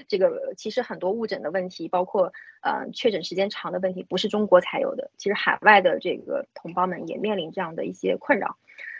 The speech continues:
但是我觉得中国的互联网的技术，中国的互联网的这些企业的能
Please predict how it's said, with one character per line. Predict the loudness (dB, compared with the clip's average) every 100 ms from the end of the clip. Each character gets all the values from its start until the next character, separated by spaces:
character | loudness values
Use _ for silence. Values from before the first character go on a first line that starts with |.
| -2
但 | 0
是 | 2 2
我 | 2
觉 | -2
得 | -4
中 | -2 -2
国 | 0 0
的 | -2
互 | -2 2
联 | 2 2
网 | -4 -10
的 | -10
技 | -6 -6
术， | -6 -10 -6
中 | -4
国 | 2 4
的 | 2
互 | 2 4
联 | 6 6
网 | 0
的 | -6
这 | -4 -4
些 | -6
企 | -6 -4 0
业 | 2
的 | 0
能 | -2